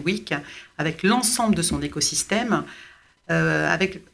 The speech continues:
pour objectif de faire de la France une nation de la blockchain. Pensez-vous que le gouvernement français peut transformer son ambition en acte,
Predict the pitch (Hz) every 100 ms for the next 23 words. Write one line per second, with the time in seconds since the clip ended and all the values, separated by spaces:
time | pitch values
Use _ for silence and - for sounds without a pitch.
0 | _ - 220 190 196 196 - 220 175 175
1 | 185 160 156 147 - 233 226 - - 196
2 | 165 170 180 - 180 170 139 131 143 147
3 | - 285 247 147 - - - - - 233
4 | - 285 359 254 190 185 196 175 185 190
5 | - - 254 - 233 294 - - 208 -
6 | - 269 - 226 208 170 156 147 147 143
7 | - 143 139 156 220 - -